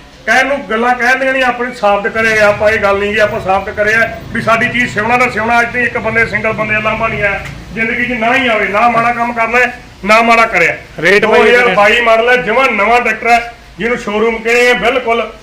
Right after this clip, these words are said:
Speaker 1: ਇਹਦਾ ਰੇਟ ਹੈਗਾ ਜੀ ਅੱਠ ਲੱਖ ਤੇ ਪੰਦਰਾਂ ਹਜ਼ਾਰ ਰੁਪਇਆ।
Speaker 2: ਠੀਕ।
Speaker 1: ਅੱਠ ਲੱਖ ਪੰਦਰਾਂ ਹਜ਼ਾਰ ਰੁਪਇਆ ਰੇਟ ਹੈ, ਮਾਣ ਤਾਣ ਕਰ ਦਿਆਂਗੇ, ਹਲਕਾ ਫੁਲਕਾ ਲੋਨ ਦੀ ਸੁਵਿਧਾ ਹੈਗੀ ਹੈ,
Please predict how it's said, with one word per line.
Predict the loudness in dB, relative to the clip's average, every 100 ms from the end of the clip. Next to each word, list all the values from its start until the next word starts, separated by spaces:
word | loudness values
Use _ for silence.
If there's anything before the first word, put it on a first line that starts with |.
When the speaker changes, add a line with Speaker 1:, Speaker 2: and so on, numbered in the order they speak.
| -20 -8
Speaker 1:
ਇਹਦਾ | 0 2
ਰੇਟ | 4 2
ਹੈਗਾ | 2 2
ਜੀ | 0 0 0
ਅੱਠ | -2 0
ਲੱਖ | 0 0
ਤੇ | 0 -2
ਪੰਦਰਾਂ | -2 -2 2 2
ਹਜ਼ਾਰ | 2
ਰੁਪਇਆ। | 0 -4 -10 -12 -18
Speaker 2:
ਠੀਕ। | -12 -8 -2
Speaker 1:
ਅੱਠ | -2 0
ਲੱਖ | 0 0
ਪੰਦਰਾਂ | -2 -2 2 2
ਹਜ਼ਾਰ | 2 2 2 2
ਰੁਪਇਆ | -2 -2 2 2 2 -2
ਰੇਟ | 0 0 2
ਹੈ, | 2
ਮਾਣ | 2 2 2
ਤਾਣ | 2 0
ਕਰ | 0 -2
ਦਿਆਂਗੇ, | 0 0
ਹਲਕਾ | 0 -2 -2
ਫੁਲਕਾ | -4 0 0
ਲੋਨ | 0 2 2
ਦੀ | 0
ਸੁਵਿਧਾ | -4 -2 2
ਹੈਗੀ | 2 2 2
ਹੈ, | 0